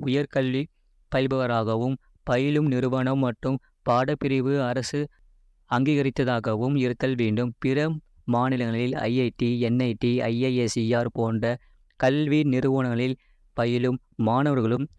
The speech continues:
இந்த திட்டத்தில் பயன்பெறலாம். ஆனால், தொலைதூர கல்வி மற்றும் அங்கீகரிக்கப்படாத கல்வி நிறுவனங்களில் உயர்கல்வி பயிலும் மாணவர்கள் இந்த ஊக்கத்தொகை பெற முடியாது.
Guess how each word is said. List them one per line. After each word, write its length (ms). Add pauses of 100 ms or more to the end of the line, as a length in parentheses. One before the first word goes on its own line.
(340)
இந்த 300
திட்டத்தில் 560
பயன்பெறலாம். 760 (360)
ஆனால், 440 (240)
தொலைதூர 460 (120)
கல்வி 360 (120)
மற்றும் 380 (240)
அங்கீகரிக்கப்படாத 920
கல்வி 360
நிறுவனங்களில் 640 (180)
உயர்கல்வி 640
பயிலும் 400
மாணவர்கள் 600
இந்த 320 (580)
ஊக்கத்தொகை 580
பெற 240
முடியாது. 500